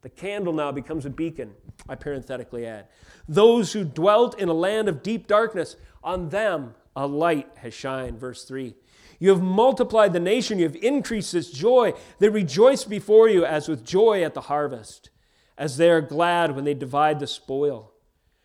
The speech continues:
For the yoke of his burden and the staff of his shoulder, the rod of his oppressor, you have broken as on the day of Midian. For every boot of the tramping warrior in battle tumult, and every garment rolled in blood will be burned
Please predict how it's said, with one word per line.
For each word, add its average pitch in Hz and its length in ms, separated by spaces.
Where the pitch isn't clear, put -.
For 185 200
the 185 120
yoke 214 340
of 233 80
his 175 160
burden 208 340
and 170 120
the 160 60
staff 214 440
of 214 100
his 196 140
shoulder, 196 380
the 165 100
rod 185 420
of 180 80
his 170 160
oppressor, 175 560
you 180 120
have 180 200
broken 190 480
as 139 180
on 170 240
the 156 60
day 160 240
of 139 140
Midian. 139 540
For - 160
every 165 300
boot 170 440
of 139 160
the 135 80
tramping 170 580
warrior 165 420
in 135 120
battle 160 340
tumult, 135 560
and 135 140
every 151 220
garment 175 580
rolled 170 340
in 160 120
blood 131 600
will 135 120
be 135 120
burned 127 600